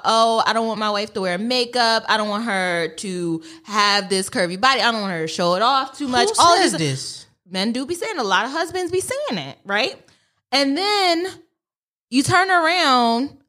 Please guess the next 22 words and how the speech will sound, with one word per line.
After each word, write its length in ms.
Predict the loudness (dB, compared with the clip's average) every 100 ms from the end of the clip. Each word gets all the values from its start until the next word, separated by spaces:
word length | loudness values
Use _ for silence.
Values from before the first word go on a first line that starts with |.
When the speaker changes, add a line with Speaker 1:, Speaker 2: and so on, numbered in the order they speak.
| -2
Speaker 1:
and 200 | 0 2
let's 240 | 0 0
talk 220 | 0 0
about 300 | 0 2 4
it 140 | 2 -2
from 220 | -4 0
the 140 | -2 -2
instance 420 | -4 -2 -2 -4 0
of 200 | 0 2
that 200 | -2 0
guy 420 | 2 4 4 2
who 80 | 0
was 140 | -2
talking 240 | -2 0 0
all 80 |
this 100 | -2
shit 100 | -2 -2
on 100 | -2
the 100 | -4
internet, 540 | -2 0 2 0 0
telling 280 | -2 0 0
women, 420 | -2 -2 -2 -2